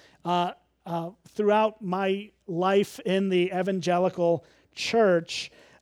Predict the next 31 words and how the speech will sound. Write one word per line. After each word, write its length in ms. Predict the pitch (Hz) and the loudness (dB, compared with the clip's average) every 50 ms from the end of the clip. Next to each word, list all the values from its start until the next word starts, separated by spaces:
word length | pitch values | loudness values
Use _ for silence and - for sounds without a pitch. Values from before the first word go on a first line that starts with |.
| _ | _
uh, 260 | 175 175 175 175 185 - | -2 0 0 0 -2 0
is 240 | - 214 208 202 175 | 4 4 4 4 4
that 200 | 180 208 196 185 | 4 2 4 4
a 40 | 185 | 4
lot 320 | 185 185 196 202 214 240 | 4 4 4 4 4 4
of 140 | 254 226 190 | 4 6 6
us 180 | 190 180 170 - | 4 4 4 0
have 280 | - - 208 208 202 196 | -2 0 0 2 2 4
a 260 | 185 180 170 160 - _ _ _ - | 2 2 2 0 -4 _ _ _ -12
wrong 540 | 156 160 170 175 190 208 214 226 240 233 208 | -6 -4 -2 0 2 2 4 4 2 0 2
belief, 800 | 165 208 202 185 190 202 196 170 160 170 - - - - - _ _ _ _ _ - _ _ _ _ - - | 2 2 2 4 4 4 4 4 2 0 -4 -6 -14 -20 -20 _ _ _ _ _ -20 _ _ _ _ -10 -6
um, 480 | 190 180 180 175 175 170 175 175 226 - _ _ _ _ _ _ _ _ _ | -2 -2 0 0 -2 -4 -6 -8 -10 -14 _ _ _ _ _ _ _ _ _
and 140 | - 196 214 | -4 -2 -2
it's 160 | 208 175 - | -2 -2 -2
not 300 | 196 208 214 233 240 226 - | 0 0 0 0 -2 -4 0
a 160 | 202 202 196 | 2 2 2
belief 500 | 165 135 190 185 185 196 214 214 - - | 2 2 -2 0 2 2 2 0 0 -2
in 100 | 196 190 | -4 -4
the 80 | 180 | -4
sense 260 | 151 - 208 202 185 190 | -4 -2 -4 -2 -2 -4
of 80 | 170 | -4
this 180 | 160 196 - 202 | -2 -2 -2 -2
is 80 | 180 | -2
our 160 | 180 170 170 160 139 - _ _ | 0 0 -2 -2 -6 -12 _ _
dogma 600 | - 202 214 220 220 214 175 180 175 165 165 165 | -4 0 2 2 2 2 0 -2 -2 -2 0 0
or 160 | 165 170 170 | 0 2 2
our 160 | 165 165 160 | 2 2 0
theology 960 | 151 - - - 180 175 185 208 214 214 220 208 208 185 160 180 180 180 175 175 | 0 -4 -6 -6 -4 -2 -2 0 2 2 4 4 4 2 2 2 2 2 4 2
or 200 | 165 165 165 165 | 2 2 2 2
our 260 | 165 165 160 160 165 - - - _ _ _ _ | 2 2 0 -2 -4 -8 -16 -20 _ _ _ _
doctrine, 720 | - 202 208 226 240 226 - - - 190 175 165 160 165 156 | 0 4 6 6 4 4 2 -4 -4 -4 -2 -2 -2 -4 -6